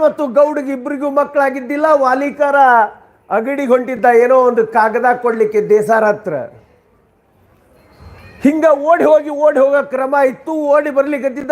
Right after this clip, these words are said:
ಸ್ವಾಮಿ, ಆಗ ತಾನೇ ಊಟ ಮಾಡಿ ಕಟ್ಟಿ ಮೇಲೆ ಕೂತಿದ್ರು ಹೊರಗೆ ಮಹಾದ್ರ ಕಟ್ಟಿಗೆ. ಕೂತಂತ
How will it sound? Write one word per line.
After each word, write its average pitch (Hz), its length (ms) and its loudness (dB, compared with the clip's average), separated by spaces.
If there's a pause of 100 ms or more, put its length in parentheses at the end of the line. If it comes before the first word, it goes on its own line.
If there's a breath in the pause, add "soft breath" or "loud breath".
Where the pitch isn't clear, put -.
(140)
ಸ್ವಾಮಿ, 277 340 2
ಆಗ 262 220 2
ತಾನೇ 269 320 2
ಊಟ 262 300 0
ಮಾಡಿ 262 480 0
ಕಟ್ಟಿ 254 240 -6
ಮೇಲೆ 262 200 0
ಕೂತಿದ್ರು 226 500 -4
ಹೊರಗೆ 220 460 0
ಮಹಾದ್ರ 214 360 0
ಕಟ್ಟಿಗೆ. 185 640 -6 (2250)
ಕೂತಂತ 311 520 2